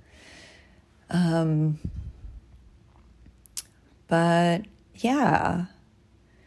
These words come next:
So I think in the last episode, I mentioned that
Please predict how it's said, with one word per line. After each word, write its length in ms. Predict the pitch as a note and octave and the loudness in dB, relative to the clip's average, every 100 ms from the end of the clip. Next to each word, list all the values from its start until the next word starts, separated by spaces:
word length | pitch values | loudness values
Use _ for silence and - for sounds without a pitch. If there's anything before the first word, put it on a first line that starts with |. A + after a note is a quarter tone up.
| _ _ - _ _ _ _ | _ _ -20 _ _ _ _
So 600 | - - F#3+ F#3+ F#3 F3+ | -10 2 4 6 6 4
I 840 | F#3 F#3 - - - _ _ _ - | 2 0 -4 -20 -20 _ _ _ -4
think 120 | B3 | 0
in 100 | D4 | 2
the 80 | C4 | 2
last 500 | G3+ E3 E3+ - - | 2 2 2 -2 -4
episode, 680 | D#3 D#3+ D#3 D#3+ D3+ D3+ D3+ | -4 -2 -2 0 2 4 2
I 80 | |
mentioned 680 | D#3 D3 D3 D3+ D3+ D3 D3+ | 2 0 0 -2 -2 0 0
that 320 | C#3+ C#3+ C#3+ | 0 -2 -4